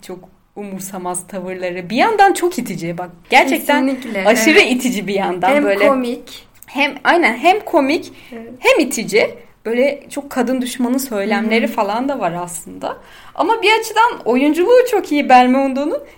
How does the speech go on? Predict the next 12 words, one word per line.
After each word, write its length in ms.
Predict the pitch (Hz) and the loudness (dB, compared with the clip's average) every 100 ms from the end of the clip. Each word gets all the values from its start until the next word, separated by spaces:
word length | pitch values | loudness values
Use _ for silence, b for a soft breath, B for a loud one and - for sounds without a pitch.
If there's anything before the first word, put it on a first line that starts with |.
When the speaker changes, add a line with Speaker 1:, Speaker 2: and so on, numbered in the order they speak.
| - | -4
Speaker 1:
Bir 120 | 320 403 | -2 0
açıdan 340 | 415 453 494 | 0 0 0
da 40 | 453 | -2
seviyorsunuz 760 | - 330 359 403 - 185 180 | -2 -2 0 0 -2 -10 -6
yani, 240 | 180 175 190 | -6 -6 -6
hoş 80 | |
Speaker 2:
Evet, 160 | 233 233 | -4 -4
evet, 120 | 226 | -4
Speaker 1:
geliyor. 360 | 196 170 170 - | -4 -2 -4 -4
Speaker 2:
evet, 160 | 220 202 202 | -6 -8 -4
bence 300 | 214 220 220 | -4 -2 -4
de 120 | 196 | -4